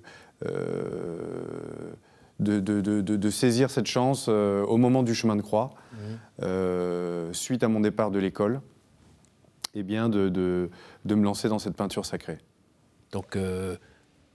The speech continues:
Speaker 2: alors, toute chose malheur est bon, comme on dit, mais on va dire que cette, ce, ce, ce choc que vous avez reçu à ce moment-là est l'occasion aujourd'hui de peut-être creuser votre propre sillon, euh, qui est votre vocation, euh,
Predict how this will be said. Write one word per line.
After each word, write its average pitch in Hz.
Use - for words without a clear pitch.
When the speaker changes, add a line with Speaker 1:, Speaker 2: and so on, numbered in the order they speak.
Speaker 2:
alors, 92
toute -
chose 107
malheur 113
est 113
bon, 123
comme 117
on 113
dit, 131
mais 117
on 110
va 113
dire 127
que 113
cette, -
ce, -
ce, 113
ce 120
choc 147
que 127
vous 110
avez 113
reçu 110
à 107
ce -
moment-là 113
est 113
l'occasion 123
aujourd'hui 120
de 120
peut-être 120
creuser 131
votre 123
propre -
sillon, 127
euh, 101
qui 120
est -
votre 123
vocation, 117
euh, 107